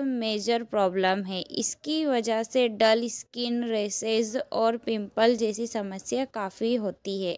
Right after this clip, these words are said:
ऐसे में एलोवेरा बेस्ट ऑप्शन है। एलोवेरा जेल को चेहरे पर लगाकर मसाज करें। यहाँ टैनिक, रैशेज, ड्राई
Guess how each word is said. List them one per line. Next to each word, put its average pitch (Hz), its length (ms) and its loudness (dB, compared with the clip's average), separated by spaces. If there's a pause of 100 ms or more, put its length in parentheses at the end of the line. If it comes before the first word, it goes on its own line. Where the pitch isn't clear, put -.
ऐसे 202 360 -4
में 254 220 -2
एलोवेरा 208 600 0
बेस्ट 208 420 -4
ऑप्शन 180 480 -10
है। 175 220 -12 (240)
एलोवेरा 226 560 -2
जेल 233 400 -2
को 269 120 -4
चेहरे 214 460 0
पर 247 220 -2
लगाकर 208 680 -4
मसाज 196 540 -6
करें। 180 340 -6
यहाँ 220 460 -2
टैनिक, 214 880 -4
रैशेज, 208 680 2
ड्राई 190 600 4